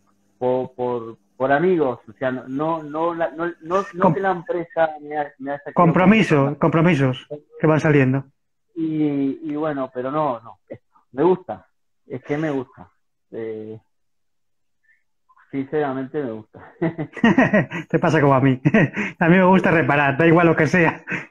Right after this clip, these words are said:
Speaker 2: Yo el caso de
Speaker 1: Claro.
Speaker 2: reparar.
Speaker 1: Sí, sí. Y, y, y,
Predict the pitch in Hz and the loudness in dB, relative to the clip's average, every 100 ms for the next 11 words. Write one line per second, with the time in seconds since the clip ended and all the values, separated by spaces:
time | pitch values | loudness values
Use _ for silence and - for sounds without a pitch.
0 | _ 147 170 190 180 185 180 165 156 143 | _ 2 4 4 4 4 4 4 4 0
1 | - _ _ _ _ _ _ - - - | -4 _ _ _ _ _ _ -20 -18 -18
2 | - _ _ _ _ _ 123 117 120 110 | -18 _ _ _ _ _ -12 -10 -12 -14
3 | 240 - 151 160 - 151 165 160 151 151 | -20 -6 -4 -2 -2 -2 -2 -2 -6 -8